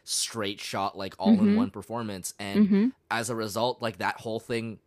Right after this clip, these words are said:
Speaker 1: like, actually works. It works as one
Speaker 2: Yeah.
Speaker 1: solid piece of, of media. Whereas this just feels like two anime episodes glued together with the ending chopped off.
Speaker 2: Yeah, it, it's very strange. I, and I think the reason that they did it is because they didn't feel like they could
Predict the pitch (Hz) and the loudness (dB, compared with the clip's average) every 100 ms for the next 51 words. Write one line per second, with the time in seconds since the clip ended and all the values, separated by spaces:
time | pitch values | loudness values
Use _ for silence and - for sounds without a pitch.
0 | _ _ - 113 - 107 110 - 143 131 | _ _ -8 -8 -2 -2 0 -2 -2 0
1 | 214 - 110 104 123 127 113 104 190 175 | -2 -2 -6 -6 -8 -6 -8 0 2 2
2 | 165 - _ - - 127 120 131 - 139 | 0 -6 _ -8 -2 0 0 -2 -4 -8
3 | 120 127 107 - 117 113 156 123 104 - | -6 -6 -8 -8 -8 -8 -6 -6 -6 -10
4 | - 143 160 135 190 - 202 202 190 185 | -6 0 2 2 0 0 -2 -2 -2 -2
5 | - 180 160 165 143 - - 127 107 107 | -4 -4 -2 -2 -2 -4 -4 -6 -6 -8
6 | 120 131 123 120 117 113 113 107 - 117 | -4 -4 -4 -4 -2 -2 -2 -4 -6 -8
7 | 104 104 104 95 - 80 - 80 55 - | -6 -6 -6 -8 -8 -10 -8 -12 -12 -18
8 | - _ - _ _ _ _ _ - - | -20 _ -20 _ _ _ _ _ -12 2
9 | 294 320 302 277 311 311 _ - 311 311 | 6 6 6 4 2 0 _ -2 -2 -2
10 | 269 285 370 466 - - 277 269 269 233 | -2 2 2 0 -2 -2 2 4 4 4
11 | 233 247 240 - 311 415 - 254 220 220 | 6 4 2 0 0 0 4 4 4 2
12 | 269 254 233 208 175 180 175 196 180 196 | 4 4 4 4 4 6 6 6 4 2
13 | 214 190 185 185 170 214 233 214 214 202 | 4 4 6 6 8 6 6 4 6 6
14 | 202 202 - 180 - - 185 170 170 165 | 6 4 4 2 2 4 8 8 8 6
15 | 165 165 165 | 6 4 2